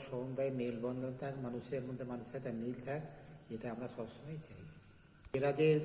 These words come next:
এগুলো করছে, এটার ভেতরে, আহ, আমাদের বিজেপি কিছু লোক আছে, তারা রাজনৈতিক ব্যাপারভাবে ধর্মকে কাজে লাগিয়ে আমাদের টিএমসিকে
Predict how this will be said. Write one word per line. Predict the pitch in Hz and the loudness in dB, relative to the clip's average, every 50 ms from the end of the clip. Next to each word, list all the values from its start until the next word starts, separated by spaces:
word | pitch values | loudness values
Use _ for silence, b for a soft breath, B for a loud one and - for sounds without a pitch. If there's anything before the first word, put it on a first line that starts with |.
| - 147 139 | 2 0 0
এগুলো | 131 131 131 143 156 156 | 2 2 4 4 4 4
করছে, | - - 143 139 131 - 165 170 165 | 4 4 2 2 2 2 2 4 4
এটার | 147 127 151 143 135 | 4 4 4 2 2
ভেতরে, | 120 123 123 123 - 131 131 143 151 156 | 2 2 0 0 2 2 2 2 2 2
আহ, | 190 208 - - - - - - - - - - - - - 110 113 117 117 117 117 | 0 -2 -2 -2 -4 -2 -2 -2 -2 -4 -4 -4 -4 -4 -2 -2 -2 -2 0 0 0
আমাদের | 113 117 120 113 127 123 120 110 | 0 0 2 2 4 2 2 2
বিজেপি | 117 120 117 117 131 123 - 135 131 127 - - - - - - - | 2 0 2 2 2 0 2 0 -2 -2 -2 -2 -2 -2 -4 -4 -4
কিছু | - - - 135 117 | -4 -2 -2 0 0
লোক | 117 127 120 - - | 0 0 0 0 0
আছে, | 117 101 101 - 131 147 180 - - - - - - - - - - - - - - | 0 0 -2 -2 -2 -2 -2 -2 -2 -2 -2 -2 -4 -2 -4 -4 -4 -4 -4 -4 -4
তারা | 117 117 117 120 120 120 117 120 - - - - - 127 113 | -2 -2 0 0 0 0 0 0 -2 -2 -2 -2 -2 -2 -2
রাজনৈতিক | 117 117 113 120 123 131 131 131 127 - 139 127 | 0 0 0 0 0 0 0 0 0 0 -2 0
ব্যাপারভাবে | 131 123 117 123 123 117 123 127 127 151 185 208 208 - - - - - - - - - - 101 110 104 110 | 0 0 0 0 0 2 2 4 4 4 4 2 0 -2 -2 -2 -2 -4 -2 -2 -4 -2 -2 -2 -2 -2 -2
ধর্মকে | 117 117 117 127 135 135 143 131 | -2 -2 0 0 0 2 0 0
কাজে | 127 131 117 110 107 123 | 0 0 0 0 0 0
লাগিয়ে | 120 131 135 131 131 156 180 214 233 - - - - - - - - - - | 2 2 2 2 2 2 2 2 0 -2 -2 -4 -4 -4 -4 -4 -4 -4 -4
আমাদের | 107 104 110 117 120 135 131 127 - | -4 -2 -2 0 0 0 0 0 -2
টিএমসিকে | 127 123 120 123 123 123 131 127 - - 139 - - 175 | -2 0 0 2 2 0 0 0 -2 -2 -2 0 0 0